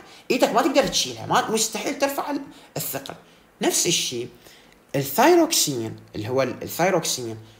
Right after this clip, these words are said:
وظيفته انه يزيد عمل القلب. هو طبعًا يزيد كل شيء بالجسم، شكو شيء فعالية بالجسم الثايروكسين يزيدها، من ضمنها الهارت.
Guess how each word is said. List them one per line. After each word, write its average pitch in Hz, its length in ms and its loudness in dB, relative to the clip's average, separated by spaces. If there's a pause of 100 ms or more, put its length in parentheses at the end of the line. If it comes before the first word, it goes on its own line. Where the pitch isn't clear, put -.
(200)
وظيفته 208 560 0
انه 165 540 0
يزيد 214 440 0
عمل 302 280 -2
القلب. 120 360 -8 (880)
هو 240 200 6
طبعًا 226 240 2
يزيد 277 460 0
كل 392 100 2
شيء 233 160 0
بالجسم، - 380 -4
شكو 285 260 -2
شيء 180 420 -4
فعالية 226 500 0
بالجسم - 380 -4
الثايروكسين 294 580 -2 (340)
يزيدها، 151 480 0 (340)
من 185 80 2
ضمنها 269 360 2
الهارت. 147 360 -2